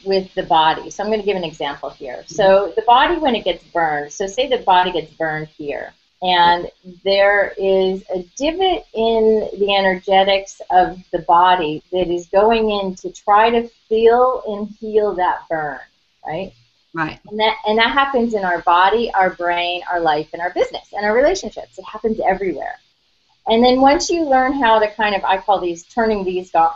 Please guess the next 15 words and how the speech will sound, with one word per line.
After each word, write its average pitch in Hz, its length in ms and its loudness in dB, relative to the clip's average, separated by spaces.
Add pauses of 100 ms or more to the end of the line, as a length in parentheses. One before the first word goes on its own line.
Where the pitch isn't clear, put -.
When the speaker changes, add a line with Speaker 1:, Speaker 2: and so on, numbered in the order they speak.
Speaker 1:
on, 185 340 0
that's 180 240 0
why 175 160 2
we 170 160 -4
say 170 200 -2
your 160 120 -4
hands 175 400 -2
have 170 180 2
the 165 100 -4
ability 165 400 -4
to 165 60 -8
change 165 320 -10
your 151 80 -8
life 151 320 -2
radically. 185 600 -2